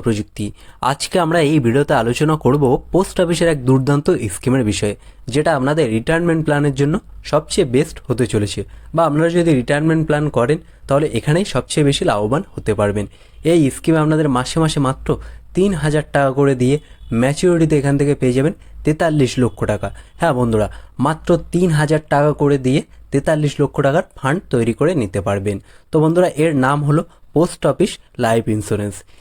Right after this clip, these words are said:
এখানে কিন্তু আপনারা কম প্রিমিয়াম দিয়ে অতিরিক্ত বোনাস সহযোগে বেশি লাভ তুলে নিতে পারবেন, অর্থাৎ কম পরিমাণে টাকা বিনিয়োগ করে বেশি পরিমাণে প্রফিট আপনারা এই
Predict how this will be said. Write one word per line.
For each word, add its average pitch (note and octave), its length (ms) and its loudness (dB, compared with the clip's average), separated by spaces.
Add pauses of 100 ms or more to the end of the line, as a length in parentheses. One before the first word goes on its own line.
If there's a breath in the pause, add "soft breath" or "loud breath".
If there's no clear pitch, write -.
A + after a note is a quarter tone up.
(160 soft breath)
এখানে F#3 360 0
কিন্তু F3+ 260 2
আপনারা D#3+ 220 0 (480 loud breath)
কম F#3+ 160 4 (140)
প্রিমিয়াম D#3 400 4 (140)
দিয়ে C#3+ 160 4 (400 soft breath)
অতিরিক্ত E3+ 400 -2 (140)
বোনাস C3+ 240 2 (120)
সহযোগে C#3+ 380 0 (400)
বেশি C#3+ 220 0 (120)
লাভ A#2 120 0 (180)
তুলে A2 240 0
নিতে G#2 200 -4
পারবেন, G2+ 260 -2 (360 soft breath)
অর্থাৎ E3+ 240 -2 (200)
কম D#3+ 120 2 (100)
পরিমাণে D3+ 340 2 (100)
টাকা A#2+ 160 -2 (100)
বিনিয়োগ A#2+ 260 0 (100)
করে D#3 140 2 (420 soft breath)
বেশি D#3 300 0
পরিমাণে D3+ 400 4
প্রফিট C3+ 280 0 (100)
আপনারা C3+ 220 0 (400 soft breath)
এই F3+ 80 4